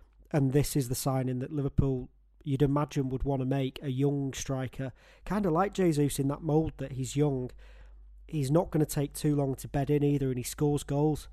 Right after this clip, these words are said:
and he scores important goals. So I think at fifty million quid, Liverpool should be all over it. But I think I'd make this, this point with any transfer at the minute. We don't know financially what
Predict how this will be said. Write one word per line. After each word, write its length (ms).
and 80
he 40
scores 300
important 440
goals. 260
So 400
I 60
think 180
at 80
fifty 320
million 300
quid, 280
Liverpool 400
should 180
be 100
all 160
over 200
it. 120
But 180
I 60
think 240
I'd 160
make 240
this, 320
this 160
point 300
with 120
any 240
transfer 460
at 80
the 80
minute. 260
We 140
don't 260
know 160
financially 640
what 260